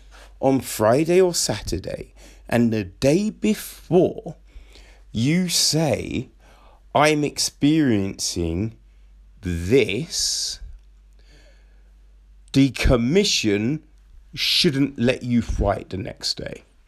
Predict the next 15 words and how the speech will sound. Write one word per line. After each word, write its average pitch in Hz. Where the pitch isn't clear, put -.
Shouldn't 185
let 156
you 139
fight, -
right? 160
You 135
should 196
have -
to 143
go 127
under 123
a 117
lot 117
of 107
tests -